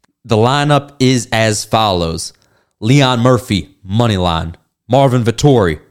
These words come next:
money line. Rafael Fiziev, money line. Muhammad Mokaev, money line. Lock that in at plus two forty-seven. I'm riding it with you. And that's it for Tim Talk two eighty-six. If you enjoyed this program,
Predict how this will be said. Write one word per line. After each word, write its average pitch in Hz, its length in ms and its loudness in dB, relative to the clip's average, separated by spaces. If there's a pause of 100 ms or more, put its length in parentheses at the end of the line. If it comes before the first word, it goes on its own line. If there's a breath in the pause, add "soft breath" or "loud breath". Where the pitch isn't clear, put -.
money 117 340 -2
line. 90 460 -2 (200)
Rafael 131 440 0
Fiziev, 101 560 -2 (200)
money 123 280 0
line. 90 420 -2 (420)
Muhammad 127 440 -2
Mokaev, 110 720 -2 (360)
money 107 380 -2
line. 85 340 -4 (480)
Lock 139 280 -4
that 123 180 2
in 123 300 0
at 101 200 -8
plus 127 320 0 (240)
two 196 240 4
forty-seven. 120 840 0 (140)
I'm 120 280 -2
riding 110 320 0
it 104 120 -4
with 95 240 -6
you. 82 120 -10 (800)
And 113 140 -2
that's 131 260 -2
it 147 200 -2
for 123 100 0
Tim 127 360 -2
Talk 120 420 0
two 143 380 0
eighty-six. 120 920 -4
If - 160 -8
you 127 240 2
enjoyed 117 540 0
this 110 160 -6
program, 120 680 0